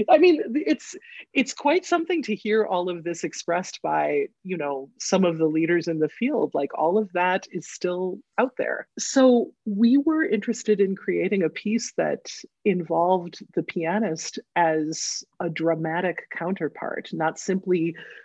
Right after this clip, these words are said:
the provider of the frame for the singer's words, but somebody who actually had text and even stuff to sing,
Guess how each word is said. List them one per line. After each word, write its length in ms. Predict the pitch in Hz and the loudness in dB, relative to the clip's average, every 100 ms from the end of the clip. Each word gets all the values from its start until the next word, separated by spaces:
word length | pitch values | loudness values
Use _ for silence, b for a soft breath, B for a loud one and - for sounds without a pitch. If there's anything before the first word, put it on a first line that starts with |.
| B | B
the 80 | 175 | -4
provider 920 | 160 180 156 160 175 185 175 165 160 - | -2 -2 0 2 2 4 4 4 2 0
of 300 | 160 147 147 | -2 -2 -4
the 80 | 151 _ | -6 _
frame 400 | 170 170 190 202 | -4 0 2 2
for 140 | 202 180 | 2 -2
the 100 | 185 | -2
singer's 420 | - 170 156 143 | -4 -2 -2 -2
words, 400 | 151 156 185 185 | 0 2 0 -2
but 180 | 170 - | -6 -4
somebody 340 | 185 170 170 160 | -4 -2 -2 -2
who 160 | 165 | 0
actually 420 | 147 156 - 170 - | 0 -4 -4 -6 -4
had 380 | 160 160 160 160 b b - | 0 0 0 -4 b b -14
text 640 | - 180 170 - - - - _ _ - 170 | -2 0 0 -4 -10 -12 -16 _ _ -4 0
and 140 | 175 | 0
even 640 | - 175 165 160 156 156 - | -2 -4 -2 -4 -8 -12 -14
stuff 380 | - - 165 - | -10 -4 -4 -4
to 120 | - | -10
sing, 560 | - - 196 139 - | -6 -2 -2 -2 -6